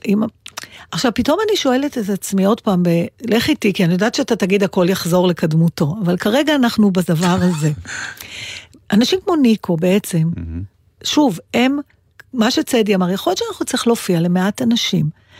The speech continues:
Speaker 1: עכשיו, אנחנו מכירים את זה שזה מבאס אותנו,
Speaker 2: מהמם.
Speaker 1: שאין הרבה אנשים בקהל, והשאלה שלי אליך היא, למה בעצם? למה הכמות הופכת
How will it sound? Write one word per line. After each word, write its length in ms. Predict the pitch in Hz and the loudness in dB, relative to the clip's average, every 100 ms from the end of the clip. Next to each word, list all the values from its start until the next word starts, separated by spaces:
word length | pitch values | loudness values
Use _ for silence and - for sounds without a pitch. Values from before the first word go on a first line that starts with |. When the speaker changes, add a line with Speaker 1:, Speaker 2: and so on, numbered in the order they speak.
| - - | -20 -10
Speaker 1:
עכשיו, 200 | - 196 | -2 2
אנחנו 260 | 220 302 381 | 2 0 -2
מכירים 340 | 311 240 247 370 | 0 0 0 -2
את 80 | 311 | -2
זה 100 | 180 | -4
שזה 240 | 170 165 | -2 0
מבאס 460 | 160 160 - 277 - | 0 -2 -2 -2 -2
אותנו, 440 | 440 214 156 156 - _ _ _ _ | -4 -2 0 0 -2 _ _ _ _
Speaker 2:
מהמם. 280 | 90 78 90 90 | -12 -10 -10 -6
Speaker 1:
שאין 360 | - 156 180 | -2 2 4
הרבה 240 | 170 170 165 | 2 0 0
אנשים 320 | 165 - 165 | 0 0 0
בקהל, 360 | 165 160 160 156 | -2 -2 -2 0
והשאלה 460 | 170 - 190 254 | 0 2 2 2
שלי 300 | 339 370 339 311 | 2 2 2 2
אליך 260 | 302 - | 0 0
היא, 240 | 320 269 254 - - - - - | 0 0 0 -6 -20 -20 -12 0
למה 300 | 196 285 285 208 | 2 2 0 0
בעצם? 520 | 160 160 - 220 170 | -2 -4 -6 -2 0
למה 280 | 208 294 311 | 2 2 -2
הכמות 720 | - 214 185 208 330 - - _ _ _ _ _ _ _ _ | 0 2 4 2 0 -6 -14 _ _ _ _ _ _ _ _
הופכת 600 | - 175 247 269 339 - | -6 -2 0 0 -2 -4